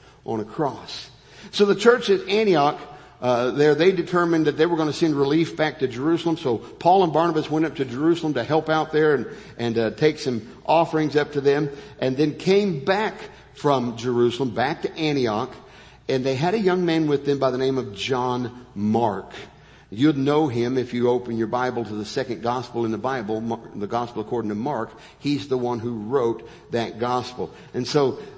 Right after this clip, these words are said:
uh, that brings us here to Acts chapter thirteen, where John Mark and Saul and Barnabas are back in Antioch. So would you stand with me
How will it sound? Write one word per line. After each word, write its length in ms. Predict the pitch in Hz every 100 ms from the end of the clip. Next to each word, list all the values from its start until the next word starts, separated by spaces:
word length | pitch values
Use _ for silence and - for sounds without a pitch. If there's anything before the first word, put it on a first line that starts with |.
| -
uh, 300 | 110 101 95
that 280 | 165 160
brings 420 | 131 175 208 202 151
us 300 | 135 - - - -
here 180 | 175
to 140 | 160 -
Acts 260 | 160 160 -
chapter 360 | 156 147 135
thirteen, 920 | 127 - 87 85 - 151 123 113 139 - -
where 260 | - 127 107 - -
John 280 | 101 131 180
Mark 460 | 156 160 165 160 -
and 300 | 117 110 107
Saul 680 | - 165 165 160 160 156 - - -
and 460 | 120 110 107 104 - -
Barnabas 480 | 127 151 151 147 127
are 80 | 107
back 540 | 95 139 147 165 151
in 180 | 143 143
Antioch. 460 | 139 135 123 110
So 100 | -
would 180 | 135 151
you 80 | 143
stand 380 | - - - 196
with 180 | 151 135
me 200 | 135